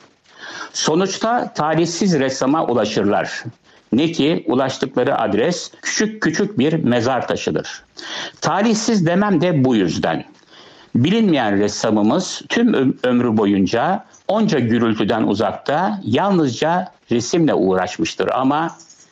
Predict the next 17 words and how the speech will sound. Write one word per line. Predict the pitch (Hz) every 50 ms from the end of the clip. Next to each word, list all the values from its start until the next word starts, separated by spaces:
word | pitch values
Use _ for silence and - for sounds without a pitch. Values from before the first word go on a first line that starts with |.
| - - - - _ _ _ -
evet, | - 143 135 123 98 104 - - -
inanılması | - 123 127 127 127 135 139 131 123 120 - 139
zor | 113 117 127 127
olan | 117 110 120 110 107 107
noktaya | 110 110 110 - 110 110 120
geldik | 127 110 107 101 101 98 104 - -
işte. | 104 - - - 98 90 82 85 - - - - - - - - -
Ressam | 123 131 135 - - - 190 208 220 226 262 - -
resimlerini | 113 127 123 123 - 156 151 147 147 147 147 143 151 165 190 208 214 214 - - _ _
hep | - 220 220 220 220 -
aynı | - 165 175 165 156 143 143 -
tuvalin | - - 131 127 127 120 131 123 120
üstüne | - 98 - - - - 104 95
yapmıştır. | 92 82 - - - - - - - 95 87 - - - - - _ _ _ _ _ - - - - - _ _ -
Düşünebiliyor | 131 - - 180 185 175 175 180 214 226 190
musunuz? | 117 107 107 - 104 95 90 - - -
Belki | 113 139 147 156 151 - - 185 180 185 180